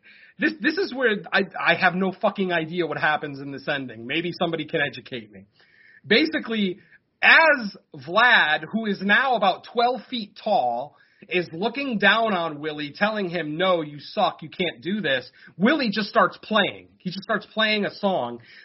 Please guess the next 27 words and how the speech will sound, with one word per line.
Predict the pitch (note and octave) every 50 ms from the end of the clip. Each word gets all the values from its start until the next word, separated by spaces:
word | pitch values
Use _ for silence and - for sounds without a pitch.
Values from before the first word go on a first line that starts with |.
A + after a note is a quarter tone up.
| - -
Suddenly, | - - - B3 C4+ C4 C4+ D4 C#4+ C4+ B3+ A#3+ A3+
we | G#3 F#3 F#3+ F#3+
see, | F#3 - - A3+ A#3 A#3
like, | A3+ G3+ E3+ D3+ - - - -
trippy | - B3 B3+ B3 B3+ A#3+ A3+ A3
effects | G3+ D#3 - - - A#3 G#3+ G3+ G3 - - - -
and | F#3+ D#3 C#3
strobes | C3+ - - - - - G#3+ G#3 G#3 G#3 G3+ G3+ G3+ G3 F#3+ F#3 F3+ D#3 C#3 B2+
and, | D3 C#3+ C#3 C3 B2+ - - - - -
and, | - E3 E3 D#3+
like, | D3+ D3+ D3+ D3+ - -
trails | - - - - G3+ G#3 A3 G3+ G3+ G3+ G3+ F#3+ F#3 F#3 F3+ E3+ D#3+
and | F3 E3+ E3
shit. | D3+ - - - G3 G3 F#3+ -
Like, | D#3+ D3+ D3 D#3+
you | E3+ D3+ C#3
know, | D3 C#3+
we're | C#3+ D#3+ E3+
all | E3+ E3+ E3+ E3
on | D3 C3+
acid | C#3 D#3+ F#3 G3 F#3+ - - E3 D3
or | C#3+ C#3+
something. | C#3 - D#3+ D3 C3+ A#2 - C#3 C3 B2+ B2+ - _ - - - - -
And | G3 G#3 G3+ G3 F#3+
we | G3+ G3
see | F#3+ - - B3+ B3+ B3 A#3+ A3
Vlad | E3+ D#3+ E3 F#3 G#3+ A#3 A3+ G3+ E3+ D3+ D3 C#3+ C#3